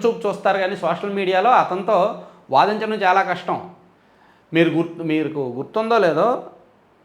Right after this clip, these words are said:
ఏబిఎన్ రాధాకృష్ణ గారి Open Heart with ఆర్కే ఇంటర్వ్యూల్లో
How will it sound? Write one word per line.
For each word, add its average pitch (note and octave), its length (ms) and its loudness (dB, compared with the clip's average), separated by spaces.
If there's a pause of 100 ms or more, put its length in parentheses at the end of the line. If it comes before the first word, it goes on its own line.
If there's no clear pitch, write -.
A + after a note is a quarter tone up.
(360)
ఏబిఎన్ A#3+ 460 2
రాధాకృష్ణ G#3+ 500 2 (100)
గారి F#3 240 2 (280)
Open G#3+ 260 0
Heart G#3 200 0
with F3+ 180 0
ఆర్కే F3 260 0 (100)
ఇంటర్వ్యూల్లో F#3 500 0